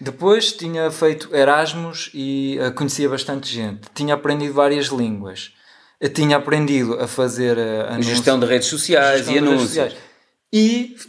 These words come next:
Speaker 1: e por isso é que montou o negócio. Não foi naquela cena de: "Deixa-me fazer Erasmus agora e vou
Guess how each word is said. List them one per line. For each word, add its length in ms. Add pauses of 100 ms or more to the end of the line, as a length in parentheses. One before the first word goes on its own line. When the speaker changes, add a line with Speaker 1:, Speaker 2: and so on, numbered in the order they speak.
(240)
Speaker 1:
e 120
por 240
isso 200
é 60
que 120
montou 240
o 40
negócio. 300
Não 100
foi 200
naquela 400
cena 360
de: 340 (220)
"Deixa-me 600
fazer 420
Erasmus 720
agora 560
e 140
vou 540